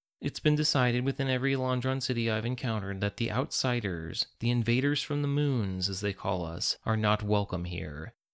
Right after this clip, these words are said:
I've watched men I went to the academy with get captured and executed.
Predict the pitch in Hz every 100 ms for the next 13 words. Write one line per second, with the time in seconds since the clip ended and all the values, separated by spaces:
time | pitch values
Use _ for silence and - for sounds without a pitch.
0 | _ 120 120 123 139 - 123 123 120 113
1 | 117 120 127 127 123 113 104 101 104 -
2 | 127 - 127 113 - 123 123 120 - 113
3 | - 92 - 107